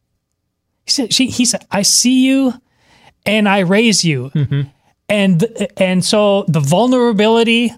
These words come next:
Speaker 1: that he allowed to appreciate, all of a sudden, Ray and him were simpatico, 'cause she, she could relate to that on so many levels in her own life. You call this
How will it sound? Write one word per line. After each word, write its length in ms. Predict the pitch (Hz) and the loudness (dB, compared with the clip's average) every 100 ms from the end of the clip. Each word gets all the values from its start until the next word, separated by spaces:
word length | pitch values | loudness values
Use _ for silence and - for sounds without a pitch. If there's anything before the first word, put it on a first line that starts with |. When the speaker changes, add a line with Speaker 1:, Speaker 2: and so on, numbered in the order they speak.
| _ _ | _ _
Speaker 1:
that 140 | 185 180 | -4 0
he 140 | 226 | 0
allowed 320 | 208 202 214 | 2 0 0
to 140 | - 190 | 0 0
appreciate, 840 | 170 220 214 - 214 208 214 - _ _ _ _ _ _ _ _ _ _ _ _ _ _ _ | 0 0 0 0 0 0 -2 -10 _ _ _ _ _ _ _ _ _ _ _ _ _ _ _
all 200 | - 202 | -2 0
of 80 | 233 | 0
a 40 | 208 | 0
sudden, 520 | - 214 190 127 131 - _ _ _ _ _ _ 175 - - | 0 0 -2 -4 -12 -16 _ _ _ _ _ _ -12 -10 -4
Ray 480 | 151 180 190 202 214 | 0 2 2 0 -2
and 200 | 185 151 | -4 -2
him 460 | 202 185 131 127 - _ _ _ _ - | -2 -2 -2 -8 -10 _ _ _ _ -2
were 80 | 170 | 0
simpatico, 640 | 180 160 185 170 147 131 | 0 -2 0 -2 -2 -4
'cause 140 | - | 0
she, 260 | - 220 190 | 0 0 -2
she 300 | 196 - 247 | -2 -2 -2
could 300 | - 214 185 | -2 -2 0
relate 460 | 190 175 185 208 - | 0 0 0 -2 -4
to 120 | 165 | -2
that 380 | 143 123 - - - - - | -2 -4 -8 -16 -16 -16 -2
on 200 | 180 175 | 0 2
so 680 | - - - 226 226 226 202 | 0 0 0 2 2 0 0
many 360 | 180 196 190 | 0 2 2
levels 580 | 175 180 160 135 131 - - _ _ _ _ _ _ _ - | 2 0 0 -2 -2 -4 -8 _ _ _ _ _ _ _ -2
in 400 | 185 180 180 180 _ | 0 2 -2 -4 _
her 220 | 202 196 | -4 -2
own 200 | 185 185 | 0 0
life. 260 | 170 139 123 | 0 -2 0
You 160 | 196 | 0
call 320 | 277 - 214 202 | 0 0 0 0
this 560 | 190 156 - - - | 0 0 -2 -6 -8